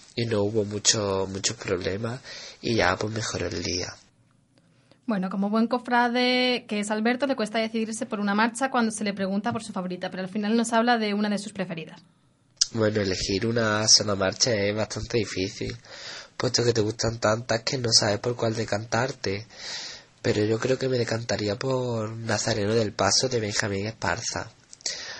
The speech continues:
Speaker 1: Aunque bueno, hay muchas otras que merecen ser nombra-, ser nombradas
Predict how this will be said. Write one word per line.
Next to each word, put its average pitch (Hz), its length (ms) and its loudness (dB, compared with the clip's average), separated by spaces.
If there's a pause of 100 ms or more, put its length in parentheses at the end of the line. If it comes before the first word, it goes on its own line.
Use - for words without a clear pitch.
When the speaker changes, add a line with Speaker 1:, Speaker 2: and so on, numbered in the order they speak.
(180)
Speaker 1:
Aunque 117 300 0
bueno, 107 200 2
hay 104 80 2
muchas 110 380 2
otras 107 320 2
que 127 420 0
merecen 113 380 0
ser 117 220 4
nombra-, 101 500 2
ser 117 260 0
nombradas 110 640 0